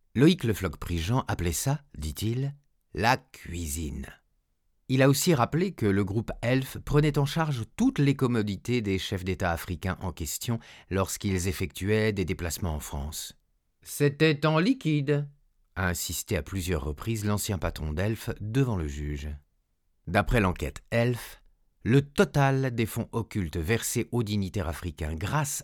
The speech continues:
à des comptes ouverts en Suisse et au Luxembourg, et par l'intermédiaire d'une myriade de sociétés domiciliées au Liechtenstein, que des paradis fiscaux,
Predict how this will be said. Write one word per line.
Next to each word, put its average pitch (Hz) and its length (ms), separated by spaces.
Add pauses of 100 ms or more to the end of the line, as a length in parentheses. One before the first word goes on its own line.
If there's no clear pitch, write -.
à 113 80
des 101 140
comptes 101 220
ouverts 85 240
en 80 80
Suisse - 380
et 147 80
au 139 100
Luxembourg, 78 680 (340)
et - 100
par 73 180
l'intermédiaire 76 640
d'une 78 180
myriade 127 640
de 76 140
sociétés 87 540
domiciliées 95 600
au 98 80
Liechtenstein, 104 920 (260)
que - 80
des 73 180
paradis 82 340
fiscaux, 104 440